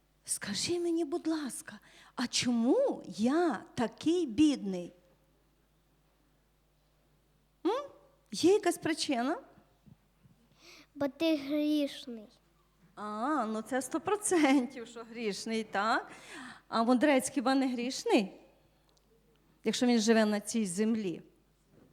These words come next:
Speaker 1: Всі грішні. А мудрець каже йому: "Знаєш, чому ти бідний? А ти нічого не робиш,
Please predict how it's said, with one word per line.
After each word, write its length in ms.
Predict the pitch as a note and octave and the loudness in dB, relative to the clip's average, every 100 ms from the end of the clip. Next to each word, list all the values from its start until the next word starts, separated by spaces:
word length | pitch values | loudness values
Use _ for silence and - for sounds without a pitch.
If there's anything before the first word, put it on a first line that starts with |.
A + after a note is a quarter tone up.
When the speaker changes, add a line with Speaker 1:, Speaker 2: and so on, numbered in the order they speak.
| _ _ _ _ _ _ | _ _ _ _ _ _
Speaker 1:
Всі 240 | - - G4+ | -8 -4 -4
грішні. 580 | - G4+ - - E3+ - _ _ _ _ _ _ _ _ _ _ _ _ _ _ _ _ - _ _ _ _ _ _ _ _ _ | -4 -4 -4 -6 -8 -10 _ _ _ _ _ _ _ _ _ _ _ _ _ _ _ _ -20 _ _ _ _ _ _ _ _ _
А 160 | - G#3+ | -10 -8
мудрець 560 | A3+ G#3 A#3+ G#4+ A#4+ - | -6 -4 -4 -6 -8 -12
каже 440 | - C4 G3+ G3+ | -8 -6 -6 -10
йому: 360 | F#3+ - - G3 G#3+ _ _ _ _ _ | -12 -12 -14 -14 -18 _ _ _ _ _
"Знаєш, 520 | G#3 A#3 D#4 F4 D#4+ - | -6 0 2 2 0 0
чому 200 | D4+ E4 | 0 0
ти 160 | D#4+ | -2
бідний? 520 | B3+ F4 G4+ A#3 - - _ _ _ _ _ _ _ _ _ _ _ _ _ _ _ _ _ _ _ - _ _ _ _ _ _ _ - | 0 0 0 -4 -8 -20 _ _ _ _ _ _ _ _ _ _ _ _ _ _ _ _ _ _ _ -20 _ _ _ _ _ _ _ -6
А 180 | D#4 E4 | -2 -2
ти 240 | E4 F#4+ B4 B4 B4 _ - | 0 0 0 -2 -8 _ -6
нічого 600 | C4 C#4+ E4 - - G4+ | 0 2 2 0 -2 0
не 200 | F#4+ F#4+ | 2 2
робиш, 840 | F#4 A4+ A4+ G3 G#3+ F3+ - - | 2 -2 -2 -2 -4 -4 -8 -10